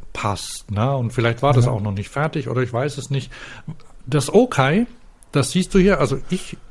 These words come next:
Speaker 1: das sieht halt aus wie so ein dickes Fahrrad, ne? Mit einem
Speaker 2: Ja.
Speaker 1: dicken Rahmen und da ist so ein Wechselakku drin und hinten ist ein sehr großer,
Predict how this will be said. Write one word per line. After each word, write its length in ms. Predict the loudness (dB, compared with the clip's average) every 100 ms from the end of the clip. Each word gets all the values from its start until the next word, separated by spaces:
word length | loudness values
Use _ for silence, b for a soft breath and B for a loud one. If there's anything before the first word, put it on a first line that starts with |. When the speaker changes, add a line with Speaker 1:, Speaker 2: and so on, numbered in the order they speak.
| -10 B B B B B
Speaker 1:
das 300 | -4 -2 0
sieht 160 | 0
halt 300 | 2 0 -2 -2
aus 280 | -2 -2 -2
wie 80 |
so 100 | -2 -2
ein 100 | -2 -8 0
dickes 500 | 0 2 -2 -2 -6 -8 -4 -4
Fahrrad, 480 | 0 2 2 0 -2
ne? 200 | 0 0 0
Mit 180 | 0
einem 120 | 4 6
Speaker 2:
Ja. 100 | 6
Speaker 1:
dicken 300 | 4 2 -2
Rahmen 420 | 0 2 2 2
und 80 | 2
da 80 |
ist 140 | 0 0
so 80 | -2
ein 160 | 2
Wechselakku 680 | 2 0 -2 0 0 0 -2
drin 220 | 0 0
und 140 | 0 0
hinten 300 | 0 -2 -4
ist 140 | -4
ein 80 | -2
sehr 200 | 2 2
großer, 460 | 2 0 2 0